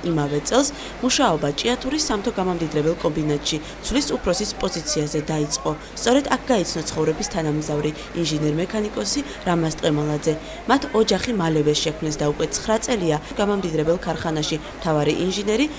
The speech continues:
მეუღლესთან ერთად მუშაობს. მას შემდეგ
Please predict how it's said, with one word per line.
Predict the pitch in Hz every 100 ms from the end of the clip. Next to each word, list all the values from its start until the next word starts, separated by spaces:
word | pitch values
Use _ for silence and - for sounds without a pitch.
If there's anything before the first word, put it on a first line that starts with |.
| -
მეუღლესთან | 233 233 220 214 262 262
ერთად | 165 - 156
მუშაობს. | 151 147 156 151 - - -
მას | - 156
შემდეგ | - 208 262